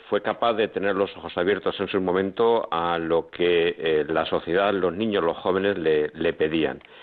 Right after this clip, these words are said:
Eh, tuvo una vida compleja. Fue un hombre que, por el reto que abordó, junto con los primeros hermanos, eh, se encontró con muchas dificultades, por lo que suponía en sí dar un giro a la escuela,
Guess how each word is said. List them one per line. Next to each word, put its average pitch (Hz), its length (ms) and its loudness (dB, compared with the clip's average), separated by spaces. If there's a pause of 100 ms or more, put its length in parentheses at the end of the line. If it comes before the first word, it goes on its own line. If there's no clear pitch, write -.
(400)
Eh, 92 340 2
tuvo 113 140 -2
una 135 140 2
vida 120 340 0
compleja. 82 760 -6 (140)
Fue 92 140 -2
un 92 120 0
hombre 113 460 2
que, 90 480 0 (120)
por 87 160 2
el 87 120 2
reto 101 380 0
que 95 580 2
abordó, 95 840 0
junto 82 280 -2
con 76 140 0
los 80 120 0
primeros 85 440 -2
hermanos, 98 340 0 (440)
eh, 87 200 2
se 101 80 -2
encontró 92 380 0
con 104 180 0
muchas 110 240 -2
dificultades, 71 640 -6 (420)
por 98 120 2
lo 92 100 4
que 87 80 0
suponía 95 420 0
en 101 100 0 (120)
sí 104 180 2
dar 85 180 2
un 92 180 2
giro 87 400 2
a 85 320 2
la 82 280 -4
escuela, 117 500 0